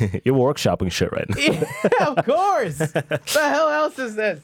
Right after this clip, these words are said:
Speaker 1: Did you bring up that your nut's gone? Ezra had
Speaker 2: No, but I
Speaker 1: cancer and
Speaker 2: brought
Speaker 1: lost a nut.
Speaker 2: Yeah,
Speaker 1: Just
Speaker 2: but
Speaker 1: as a, uh, this was all told in episode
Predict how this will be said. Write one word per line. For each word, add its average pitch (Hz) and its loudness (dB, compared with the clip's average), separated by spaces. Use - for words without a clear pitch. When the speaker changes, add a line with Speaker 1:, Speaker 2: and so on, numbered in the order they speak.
Speaker 1:
Did 156 2
you 220 4
bring 165 2
up 180 0
that 160 4
your 135 2
nut's 147 2
gone? 147 2
Ezra 131 4
had 117 2
Speaker 2:
No, 170 2
but 180 0
I - 2
Speaker 1:
cancer 131 2
and 107 4
Speaker 2:
brought 101 2
Speaker 1:
lost 110 0
a 104 2
nut. 95 0
Speaker 2:
Yeah, 156 0
Speaker 1:
Just 120 0
Speaker 2:
but 117 4
Speaker 1:
as 95 0
a, 95 2
uh, 87 -2
this 117 0
was 104 2
all 110 4
told 107 0
in 98 2
episode 95 -2